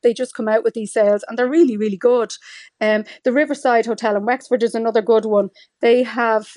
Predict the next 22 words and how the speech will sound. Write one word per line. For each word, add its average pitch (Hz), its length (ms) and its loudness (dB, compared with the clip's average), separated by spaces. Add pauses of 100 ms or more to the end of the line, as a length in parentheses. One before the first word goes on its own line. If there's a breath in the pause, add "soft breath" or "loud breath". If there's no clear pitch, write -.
(120)
um, 208 300 0
their 254 120 0
family 247 400 -2
packages 214 460 -4
are 208 80 0
always 220 360 2
really, 214 300 -2
really 208 160 0
good 196 200 -2
value 220 340 -2
in 208 80 -8
the - 60 -12
summer. 262 340 -6 (320 loud breath)
And 233 120 -2
you 233 80 0
know, 262 360 2
you 233 120 -6
know, 233 320 0
the, 214 640 -4
the 214 100 -2
topic 226 400 -2
of, 208 160 0